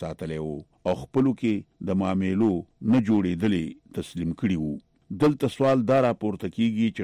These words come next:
ټرمپ حکومت به د تیرو حکومتونو په نسبت زیات څه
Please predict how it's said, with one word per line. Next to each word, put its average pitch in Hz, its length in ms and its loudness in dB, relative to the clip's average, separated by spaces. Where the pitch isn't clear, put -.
ټرمپ 110 400 -2
حکومت 92 420 -4
به 98 100 0
د 85 120 -8
تیرو 101 320 -2
حکومتونو 82 640 -6
په 80 140 -8
نسبت 82 360 -8
زیات 104 260 2
څه - 200 -4